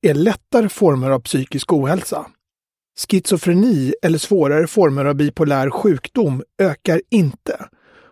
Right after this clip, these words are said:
och därför omfattar resonemangen jag lyfter fram här inte de sjukdomarna. Jag kommer presentera ett biologiskt sätt att se på vårt mående som jag av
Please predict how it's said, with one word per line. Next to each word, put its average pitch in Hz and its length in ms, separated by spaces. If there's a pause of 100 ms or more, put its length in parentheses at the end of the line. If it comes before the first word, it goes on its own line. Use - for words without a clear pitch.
(120)
och 151 100
därför 208 540
omfattar 170 640
resonemangen 170 1000
jag 156 120
lyfter 156 260
fram 190 420
här 139 580
inte 185 480
de 131 260
sjukdomarna. 202 760 (1500)
Jag 226 140
kommer 302 180
presentera 214 760
ett 160 160
biologiskt 226 640
sätt - 220 (260)
att 190 140
se 147 200
på 165 100
vårt 156 160
mående 143 600
som 175 200
jag 165 100
av 160 80